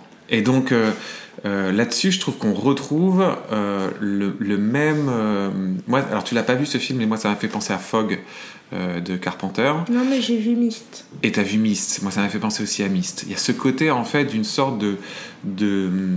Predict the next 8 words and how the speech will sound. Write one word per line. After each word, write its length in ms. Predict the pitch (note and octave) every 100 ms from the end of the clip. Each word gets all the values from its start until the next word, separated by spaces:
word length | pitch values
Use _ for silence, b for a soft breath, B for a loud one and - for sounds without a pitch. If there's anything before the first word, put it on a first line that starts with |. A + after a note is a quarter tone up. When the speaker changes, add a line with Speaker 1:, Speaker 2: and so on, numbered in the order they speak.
| F2 F2 -
Speaker 1:
de 160 | G#2+
menace 1000 | G2+ A#2 C3+ C#3+ C#3+ D3+ E3 - - - B B B -
que 80 | C3
tu 200 | - D3
ne 120 | D#3
peux 160 | D3 F#3+
pas 180 | G3
contrer. 380 | D3 B2+ A2 E2+